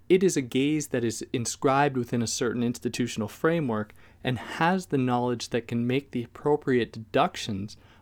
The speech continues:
of the thing it's looking at. And unlike the gaze, this glance is not satisfied with surface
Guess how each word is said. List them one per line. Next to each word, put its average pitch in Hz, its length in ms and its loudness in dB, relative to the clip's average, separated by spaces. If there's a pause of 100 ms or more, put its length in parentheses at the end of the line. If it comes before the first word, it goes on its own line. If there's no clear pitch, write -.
(140)
of 151 240 6
the 139 100 8
thing 127 240 0
it's 113 180 -2
looking 135 360 4
at. - 240 -12 (1080)
And 123 200 0 (120)
unlike 165 580 2
the 117 80 -2
gaze, 127 640 0 (340)
this 139 180 -2
glance 180 500 2
is 147 80 0
not 135 220 0
satisfied 135 580 0
with 113 160 -4
surface - 800 0